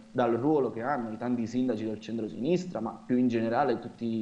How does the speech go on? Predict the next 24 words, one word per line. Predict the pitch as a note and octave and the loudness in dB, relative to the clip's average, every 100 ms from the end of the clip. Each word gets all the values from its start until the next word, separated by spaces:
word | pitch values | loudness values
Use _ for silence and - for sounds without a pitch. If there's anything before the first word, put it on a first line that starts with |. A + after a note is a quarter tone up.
| A2 G#2+ F#2+ - | -2 -2 -6 -4
gli | A2+ | 0
amministratori, | A2+ A2 A2 - G#2 C#3 | 2 2 0 -4 2 4
assessori, | G#2+ - G2+ C#3+ B2 | 2 -4 -6 0 0
consiglieri | A2 G#2+ A2+ | 0 -2 0
comunali, | G#2 B2+ D#3 A#2+ B2 - - - | 0 0 0 0 -2 -8 -20 -4
che | B2+ B2+ A#2+ | 2 2 4
lavorano | B2+ C#3 E3 C#3+ C3 | 4 4 4 2 -4
giorno | B2 D3 C#3 | -6 -6 -6
per | A#2 A#2+ | -6 -6
giorno | A2+ C#3 A2+ | -4 -4 -4
e, | A2 | -8
come | D3 D3 | -8 -4
la | C#3 | -2
pandemia | B2+ B2 A#2+ C#3 | 0 0 0 0
ci | B2 | -2
ha | A#2 | -2
dimostrato, | A#2 A#2 A2 - A2+ G#2+ G2+ A2 - - | 0 -2 -4 -4 -4 -4 -6 -6 -8 -14
poi | - D3+ | 0 2
sono | C3+ B2+ | 4 4
quelli | C#3 C#3+ | 4 4
che | B2 A#2+ A2+ | 4 2 0
vivono | B2 C#3+ C#3+ B2+ B2 | 0 0 2 2 2
per | A#2 A#2+ | 0 -2
primi | - C#3 C3 A2+ A2 G#2 | -2 0 2 2 -2 -8